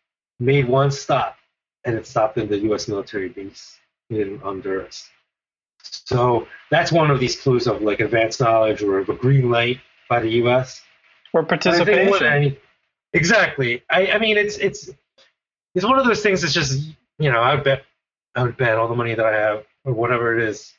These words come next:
Speaker 1: I would bet that we'll find out more in the, in the years and decades to come exactly what the U S role was. Uh, we know some, you know, tidbits,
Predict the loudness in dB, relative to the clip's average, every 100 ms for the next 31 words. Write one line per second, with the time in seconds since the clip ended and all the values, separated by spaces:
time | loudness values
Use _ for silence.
0 | -6 -4 -4 -4 -6 -6 -12 -6 -4 -2
1 | -2 -2 -4 -6 -2 -2 -4 -12 _ -8
2 | -6 -8 -8 -8 -6 -4 -4 -4 -6 -10
3 | -10 -16 -16 -6 -4 -4 -2 -2 -2 -6
4 | -8 -10 -8 -6 -6 -4 -4 -4 0 0
5 | 0 -4 -16 _ -20 _ _ _ _ -4
6 | 0 0 0 0 -2 -2 -2 0 0 0
7 | 0 2 0 -2 -10